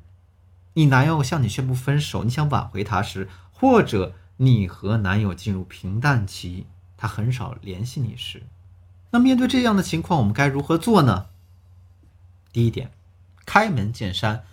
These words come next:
就事论事儿。你们想想啊，大家平时是怎么给你们的男人打电话的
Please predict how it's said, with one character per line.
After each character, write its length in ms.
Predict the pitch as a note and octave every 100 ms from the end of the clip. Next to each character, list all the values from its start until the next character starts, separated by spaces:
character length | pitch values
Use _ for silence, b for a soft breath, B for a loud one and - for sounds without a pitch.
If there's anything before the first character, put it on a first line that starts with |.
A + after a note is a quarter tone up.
| b -
就 140 | G#2+
事 140 | G2 G2
论 200 | G2+ G2+
事 140 | -
儿。 120 | B2 - _ _ _ - _ b b b -
你 60 |
们 120 | D#3+
想 240 | A3 F3 A3
想 160 | A2
啊， 160 | F2+ F#2+ -
大 120 | F#3
家 100 | G3
平 240 | G3+ E3+ G3+
时 100 | G3
是 120 | G#3+
怎 360 | - - E2+ E2+
么 220 | G2 G#3
给 180 | D3 C#3
你 80 |
们 80 | A2
的 120 | F#2
男 240 | F#2+ F#2 G2
人 120 | G#2
打 160 | G2 F2
电 160 | F#2+
话 320 | F2+ G#2+ F2+
的 100 | F#2+